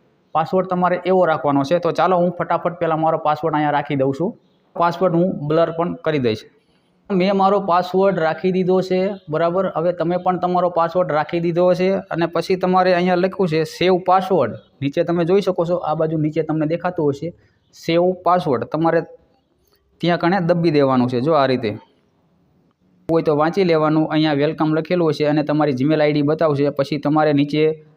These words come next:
"I agree" લખ્યું, ત્યાં તમારે દબી દેવાનું છે.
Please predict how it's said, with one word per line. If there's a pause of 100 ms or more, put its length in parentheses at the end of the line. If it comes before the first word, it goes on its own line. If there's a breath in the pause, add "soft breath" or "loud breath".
(160)
"I
agree"
લખ્યું, (260)
ત્યાં
તમારે (320)
દબી
દેવાનું
છે.